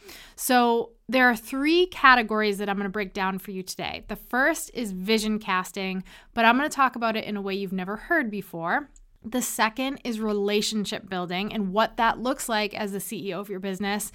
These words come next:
And the third thing is making high leverage moves. And I'm gonna talk to you about what those are and how to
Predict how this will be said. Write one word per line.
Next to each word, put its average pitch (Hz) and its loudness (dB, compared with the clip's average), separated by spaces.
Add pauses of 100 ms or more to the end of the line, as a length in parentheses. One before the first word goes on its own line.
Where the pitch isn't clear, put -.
(360)
And 247 0
the 247 4
third 320 2
thing 220 0
is 196 -6
making 214 -2
high 233 4
leverage 202 -2
moves. 196 -6
And - -6
I'm 202 -2
gonna 202 -4
talk 254 -2
to - -8
you 214 -4
about 190 -2 (220)
what 226 0
those 269 0
are 214 2 (240)
and 202 -6
how 208 2
to 220 0